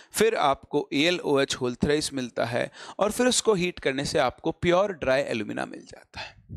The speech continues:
ठीक है, तो ये चीज़ मैं आपको पहले से ही बहुत अच्छे से सिखा चुका हूं, but फिर भी आप एक और बार go through कर सकते हैं। आइए, ये रही कहानी, है ना। पहला आपका कौन सा प्रोसेस है?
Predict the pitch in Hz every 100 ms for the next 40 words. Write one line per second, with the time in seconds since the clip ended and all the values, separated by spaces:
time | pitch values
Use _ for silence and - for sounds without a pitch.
0 | - _ _ _ _ - 165 214 - -
1 | - 214 - 247 269 269 247 - 262 -
2 | 196 233 220 226 220 208 214 185 165 175
3 | 175 180 202 226 - - 123 - 190 208
4 | 262 233 156 156 - 151 196 208 196 196
5 | 139 156 - 160 - 127 135 - - 151
6 | 185 - - - - 139 202 175 170 175
7 | 165 135 147 196 - _ _ _ _ _
8 | _ _ _ _ _ - 160 170 - 151
9 | 185 208 175 180 175 170 165 165 151 143
10 | 147 175 208